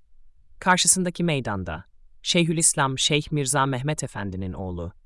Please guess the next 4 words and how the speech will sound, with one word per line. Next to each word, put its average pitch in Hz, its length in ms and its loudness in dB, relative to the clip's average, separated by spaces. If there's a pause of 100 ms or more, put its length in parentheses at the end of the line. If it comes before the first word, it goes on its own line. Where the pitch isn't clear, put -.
Şeyhülislam 156 880 0
Mehmet 131 420 -2
Said 131 400 0
Efendi'nin 92 640 -8